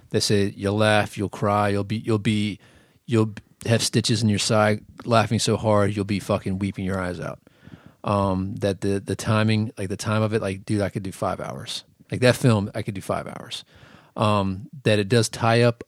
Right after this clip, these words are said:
a, it ties up things beautifully. It does leave things open-ended, I think, to support, like, the next Marvel,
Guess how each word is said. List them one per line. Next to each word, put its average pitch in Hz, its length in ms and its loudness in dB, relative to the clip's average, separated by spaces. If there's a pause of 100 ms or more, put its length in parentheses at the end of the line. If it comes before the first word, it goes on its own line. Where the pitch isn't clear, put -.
a, 107 160 0 (100)
it 98 160 -6
ties 123 360 6
up 120 140 4
things 107 280 0
beautifully. 117 600 0 (440)
It 107 180 -2
does 117 240 6
leave 117 300 4
things 113 480 2 (160)
open-ended, 143 1600 2 (580)
I 101 100 2
think, 113 340 2
to - 120 0
support, 107 560 0 (280)
like, 101 300 -4
the 104 80 -4
next 101 580 -4 (360)
Marvel, 98 640 0